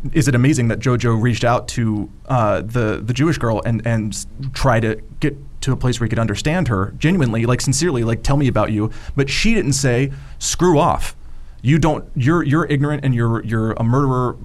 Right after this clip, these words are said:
uh, you're, uh, emboldening, uh, murder-, murderers and stuff, and you're on the wrong team." Like, she didn't write him off either. And they listened to each other, and they got to know each other, and they became more understanding of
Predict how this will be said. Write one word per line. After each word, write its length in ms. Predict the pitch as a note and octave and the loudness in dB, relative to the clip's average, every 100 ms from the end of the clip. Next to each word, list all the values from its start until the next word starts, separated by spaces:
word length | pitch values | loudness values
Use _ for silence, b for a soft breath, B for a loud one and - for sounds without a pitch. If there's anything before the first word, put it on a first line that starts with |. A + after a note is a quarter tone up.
| - | -4
uh, 320 | B2+ A#2 B2 A#2+ | 0 2 0 0
you're, 340 | C3+ A#2+ B2 | 0 2 2
uh, 300 | G#2 A#2 G#2 - | 2 2 0 2
emboldening, 600 | C3 A#2+ A#2 A#2+ A2+ G#2 - | 2 4 2 2 0 0 0
uh, 140 | A#2+ | 2
murder-, 320 | B2 B2+ B2+ | 2 2 0
murderers 460 | D3 C3+ B2+ A#2 A#2+ | 2 2 2 2 0
and 60 | |
stuff, 220 | G2 A#2+ A2+ | 0 0 0
and 60 | A2+ | 2
you're 100 | A#2+ | 2
on 40 | |
the 80 | A#2 | 2
wrong 180 | A#2 A2+ | 2 0
team." 220 | B2 A2 | 0 -2
Like, 120 | - | 0
she 120 | - | 0
didn't 160 | F3 C3+ | 0 0
write 160 | B2+ | -2
him 220 | C3 D#3+ B2 | 2 2 4
off 160 | G#2+ | 2
either. 380 | C#3+ D3 D2+ D#2+ | 0 0 -2 -2
And 100 | C3 | 0
they 120 | C3 C3 | 2 4
listened 400 | C3+ F#3 C#3 G2+ | 2 2 0 0
to 80 | |
each 140 | G2+ A2 | 0 0
other, 200 | F#2+ G#2 | 0 0
and 100 | A2+ | 0
they 60 | |
got 120 | A2+ A2+ | 0 0
to 60 | |
know 160 | A2+ F3 | 0 0
each 140 | - | 0
other, 300 | G2 F2+ A2+ B B B B - | -2 -2 -4 B B B B -2
and 180 | B2 A2+ | 0 2
they 140 | A#2 | 2
became 580 | A2+ - C3 - B2+ B2 | 0 -2 -4 0 0 2
more 220 | A#2 A2+ | 2 0
understanding 580 | A2+ G#2 A#2 B2+ G#2+ G2 | 0 -2 0 0 0 0
of 320 | G2 F#2 - | -2 -4 -10